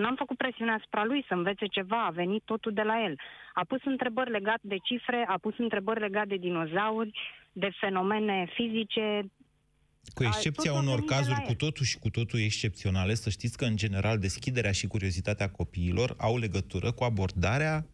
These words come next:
Speaker 2: educațională, uh, a părinților. Adică
Speaker 1: Ok.
Speaker 2: cum, cum vorbesc părinții cu ei când sunt mici. Dacă îi pui o tabletă în brațe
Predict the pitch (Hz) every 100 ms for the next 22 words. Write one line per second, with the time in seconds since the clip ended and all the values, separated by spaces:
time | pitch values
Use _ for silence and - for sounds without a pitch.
0 | - - 117 120 117 120 117 143 139 139
1 | 143 - _ _ _ _ _ - - -
2 | 135 123 135 85 - 92 113 120 110 113
3 | - - 247 208 190 175 - - 226 226
4 | 196 190 165 156 196 - 165 185 - 127
5 | 139 160 160 - 156 - 147 113 - -
6 | 139 175 160 196 175 147 139 147 135 113
7 | 110 104 127 110 90